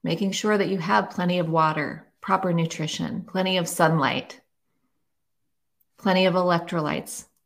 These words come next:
making sure that your physical body is functioning optimally is one of the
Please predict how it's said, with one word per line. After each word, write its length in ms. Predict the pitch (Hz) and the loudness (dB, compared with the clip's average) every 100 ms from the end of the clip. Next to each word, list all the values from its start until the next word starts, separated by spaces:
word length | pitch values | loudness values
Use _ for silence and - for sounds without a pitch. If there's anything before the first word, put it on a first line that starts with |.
| _ _ _ _ _ _ _ _ _ - - - - | _ _ _ _ _ _ _ _ _ -20 -20 -20 -2
making 260 | 208 208 226 | 2 4 4
sure 200 | 220 226 | 6 4
that 140 | 226 | 4
your 100 | 170 | 2
physical 360 | 165 208 208 185 | 2 0 2 0
body 380 | 175 175 214 170 | 2 2 4 2
is 140 | 165 | 0
functioning 580 | - 185 202 - 160 147 | -2 -2 -2 -2 -4 -4
optimally 760 | - 98 - 196 156 151 151 - | 0 0 0 -2 -2 -2 -2 0
is 260 | 165 165 | 0 0
one 200 | 170 180 | 0 0
of 200 | 208 185 | 2 0
the 240 | 160 151 | -2 -4